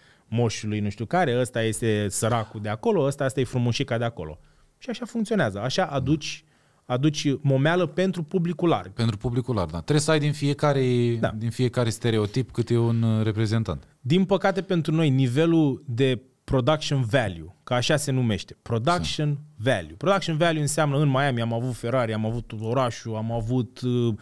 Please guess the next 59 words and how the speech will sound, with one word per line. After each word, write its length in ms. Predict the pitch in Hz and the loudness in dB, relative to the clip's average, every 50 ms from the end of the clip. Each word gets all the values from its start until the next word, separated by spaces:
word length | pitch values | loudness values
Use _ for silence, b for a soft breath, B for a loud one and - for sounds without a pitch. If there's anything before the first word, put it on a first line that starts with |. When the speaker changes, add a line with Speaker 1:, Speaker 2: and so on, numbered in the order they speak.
| B B B B B B | B B B B B B
Speaker 1:
niște 260 | 123 110 - - 120 | -4 -4 -2 -2 -4
fete. 380 | 107 - - 151 147 - 117 - - | -2 0 0 0 0 -2 -8 -6 -2
Ăla 100 | 131 143 | -2 -2
e 40 | 151 | -2
production 580 | 147 - 143 143 151 147 143 - - 139 131 117 | -2 -4 -2 -2 -2 -2 -2 -2 -4 -4 -2 0
value. 340 | 127 139 120 101 95 87 - | 0 0 0 0 -4 -8 -2
Tu, 140 | - 170 175 | 0 0 0
ca 140 | - - 139 | 2 2 2
om, 200 | 143 147 131 113 | 2 2 2 0
când 220 | - - 131 113 | -2 -2 -4 -2
plătești 380 | - 117 113 - - 147 147 - | -2 -2 -4 0 0 -2 0 0
pentru 260 | - 131 120 - 113 | -2 -2 -2 -2 -4
ceva, 300 | 104 95 117 113 131 147 | -6 -4 -2 0 2 0
vrei 220 | 135 110 107 139 135 | 0 0 0 -2 -2
să 140 | - - 117 | -2 -4 -6
primești 400 | - 123 120 127 131 - - 123 | -4 -2 -2 -2 -2 -2 -4 -4
înapoi 320 | 113 107 101 - 135 135 | -4 -4 -2 -2 -2 -2
production 480 | - - 120 120 131 127 - - 120 110 | -2 -4 -2 -2 -2 -2 -2 -4 -4 0
value. 300 | 117 113 101 87 76 - 82 | 0 0 -2 -2 -6 -12 -6
Speaker 2:
Da. 180 | 110 101 82 73 - _ | -6 -6 -6 -6 -8 _
Speaker 1:
„Pentru 220 | - 120 113 123 | -2 0 0 0
ce 120 | 110 - 143 | 0 0 0
am 100 | 139 139 | 0 2
dat 200 | 123 120 104 - | 0 -2 -4 -2
eu 340 | 123 117 110 104 98 92 90 95 - | -2 -2 -2 -2 -4 -6 -10 -12 -14
douăzeci 400 | 107 104 117 113 107 98 101 95 | -2 0 2 2 2 0 -2 -6
și 120 | - 98 | -6 -8
cinci 220 | 92 - 107 107 95 | -8 -4 -2 -2 -2
de 100 | 92 98 | -2 -4
lei? 240 | 90 90 82 - - B B B B B 95 | -4 -6 -8 -8 -12 B B B B B -8
Speaker 2:
Da. 80 | 92 | -6
Speaker 1:
Bă, 180 | 82 151 196 202 156 | 0 4 4 4 4
hai 160 | 170 196 190 | 2 0 0
că 80 | 160 160 | 0 0
mi-au 160 | 160 156 151 | 2 2 2
arătat 300 | 147 147 147 151 147 135 120 | 2 2 0 0 0 0 0
Miami, 360 | 117 127 143 147 131 127 123 | 0 0 0 0 0 0 0
hai 120 | 117 139 147 | 2 2 2
Speaker 2:
Am 100 | 180 175 | 2 2
Speaker 1:
că 60 | 170 | 2
am 60 | 165 | 2
Speaker 2:
văzut 140 | 160 165 120 | 0 2 2
Speaker 1:
văzut.” 120 | 123 143 135 131 | 2 2 2 4
Speaker 2:
o 40 | 190 | 4
casă, 280 | 214 220 196 - - 156 | 4 4 2 2 -2 -2
am 120 | 151 151 | -2 0
văzut 360 | 151 156 165 147 165 160 160 156 | 0 0 0 0 -2 -4 0 2
o 160 | 151 147 151 | 2 4 4
așa, 400 | 151 156 151 - 214 220 214 196 180 175 | 4 2 0 2 2 4 4 4 2 0
un 60 | 165 | -2
Ferrari. 800 | 151 156 170 185 208 240 240 226 202 180 175 175 175 175 170 165 147 - - - - 156 | -4 -2 -2 0 0 2 2 2 2 2 0 -2 -2 -4 -6 -8 -10 -14 -16 -8 -6 0
Da, 140 | 139 165 165 123 | 2 2 2 4
da, 80 | 131 123 | 2 0
asta 180 | 127 - 143 | 0 0 -2
e 40 | 139 | 0
la 100 | 131 131 | 0 0
nivel 260 | 135 131 107 143 151 151 | -2 0 2 2 2 2
de 120 | 147 156 | 2 0
subconștient. 760 | 147 - 143 135 - 143 147 131 - - 147 127 92 82 - | -2 -2 -6 -6 -2 0 0 0 2 0 0 0 0 -4 -10